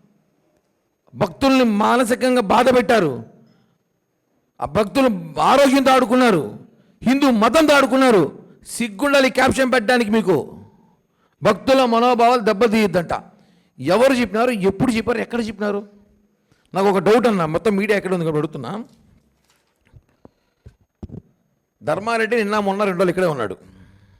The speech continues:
మీడియాతో మాట్లాడాడు. అక్కడ ఎక్కడ మీడియాతో మాట్లాడలేదు, నాకున్న సమాచారం ఎక్కడ మీడియాతో మాట్లాడలేదు. కానీ నిన్న సాయంత్రము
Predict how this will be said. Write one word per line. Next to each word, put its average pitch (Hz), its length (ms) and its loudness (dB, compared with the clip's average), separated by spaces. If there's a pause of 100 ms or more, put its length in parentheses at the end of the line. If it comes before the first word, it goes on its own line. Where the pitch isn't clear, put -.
(760)
మీడియాతో 220 380 0
మాట్లాడాడు. 175 420 -2
అక్కడ 175 360 -4 (1700)
ఎక్కడ 135 180 -2
మీడియాతో 240 340 0
మాట్లాడలేదు, 220 640 -2 (760)
నాకున్న 233 340 -2
సమాచారం 175 500 -8 (1080)
ఎక్కడ 165 260 0
మీడియాతో 226 420 2
మాట్లాడలేదు. 180 640 -2 (1080)
కానీ 240 140 2
నిన్న 233 160 0
సాయంత్రము 233 840 -2